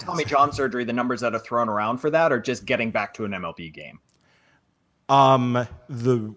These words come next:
Speaker 2: the
Speaker 1: I mean,
Speaker 2: numbers
Speaker 1: may-, I, I would imagine that teams are using different statistics and they're, you know, more intelligent than just trying to figure out what's going on with those. But nobody has access to those statistics to be able to figure out who's coming back to previous usage patterns.
Speaker 2: The numbers I've seen were previous levels of success numbers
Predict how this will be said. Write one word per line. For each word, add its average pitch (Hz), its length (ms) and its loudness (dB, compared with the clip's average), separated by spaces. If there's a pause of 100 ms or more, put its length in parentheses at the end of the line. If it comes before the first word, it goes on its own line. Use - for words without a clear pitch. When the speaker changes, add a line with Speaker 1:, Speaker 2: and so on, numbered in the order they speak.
(100)
Speaker 2:
the 117 260 -6
Speaker 1:
I 117 40 2
mean, 117 100 0
Speaker 2:
numbers 165 480 4
Speaker 1:
may-, 196 120 -2
I, 139 220 -2
I 156 140 4
would 170 120 6
imagine 151 420 2
that 123 140 -2
teams 180 480 0
are 135 100 0
using 123 380 -2
different 117 400 -6
statistics 113 720 -6
and 117 140 -2
they're, 120 280 0 (280)
you 170 180 2
know, 110 100 2
more 127 280 4
intelligent 117 520 0
than 113 120 -6
just 113 160 -6
trying 113 180 -2
to 104 60 -6
figure 107 280 0
out 104 80 4
what's 110 140 -6
going 104 220 -4
on 127 120 4
with 107 100 -4
those. 110 180 -2
But 151 160 -2
nobody 208 360 4
has 147 300 0
access 143 440 0
to 131 100 -6
those 123 260 -2
statistics - 560 -10
to 123 80 -6
be 120 140 -2
able 117 160 0
to 117 60 -4
figure 113 380 -2
out 131 220 4
who's 135 180 -4
coming 113 280 -2
back 107 260 -2
to 110 80 -8
previous 101 540 -6
usage 107 420 -4
patterns. 85 540 -6
Speaker 2:
The 151 80 4
numbers 151 400 2
I've 120 200 -4
seen 143 220 -2
were 120 100 0
previous 110 680 -6
levels 90 320 -8
of 73 100 -14
success - 500 -14
numbers - 480 -20